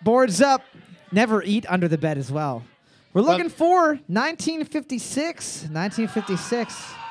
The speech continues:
Speaker 2: There you go.
Speaker 1: Question number five. What type of motor vehicle does the Italian company Aprilia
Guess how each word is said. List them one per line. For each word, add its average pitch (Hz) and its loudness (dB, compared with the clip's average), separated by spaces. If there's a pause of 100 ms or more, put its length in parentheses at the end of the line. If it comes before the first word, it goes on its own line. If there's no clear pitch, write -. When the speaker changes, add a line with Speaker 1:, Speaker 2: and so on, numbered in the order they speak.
(680)
Speaker 2:
There 156 -4
you 160 -4
go. 180 0 (340)
Speaker 1:
Question 185 -6
number 170 -4
five. 208 -2 (100)
What 233 -4 (180)
type 247 -6 (600)
of 143 -6
motor 226 0
vehicle 254 -2
does 202 -2
the 190 -2
Italian 240 -4
company 226 -6 (480)
Aprilia 190 -4